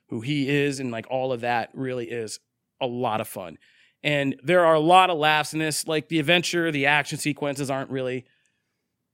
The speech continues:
that much, like, anything to write home about. They're not all that memorable. But like, like I said,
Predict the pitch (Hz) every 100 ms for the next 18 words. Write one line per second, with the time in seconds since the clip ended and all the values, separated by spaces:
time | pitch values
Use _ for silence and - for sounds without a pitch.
0 | _ 131 160 151 143 147 143 - _ 190
1 | 151 - 160 151 139 127 127 113 120 113
2 | 113 110 127 131 131 - _ - 131 123
3 | 117 120 117 110 113 110 _ _ _ 135
4 | 120 - 135 120 127 127 117 107 98